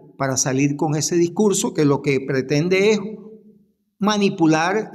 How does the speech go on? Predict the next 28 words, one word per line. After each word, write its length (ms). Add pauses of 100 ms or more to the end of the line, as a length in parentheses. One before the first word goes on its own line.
utilizar 560
el 160
tema 340
con 160
fines 300
electoreros, 680
pero 140
además 640
ponerse 440
por 180
encima, 480
como 200
que 80
él 80
no 100
tiene 200
ninguna 340
responsabilidad. 1080 (400)
También 340
nosotros 640
recordamos 760
en 100
este 180
momento 500
que 240
en 80
su 120
momento, 1000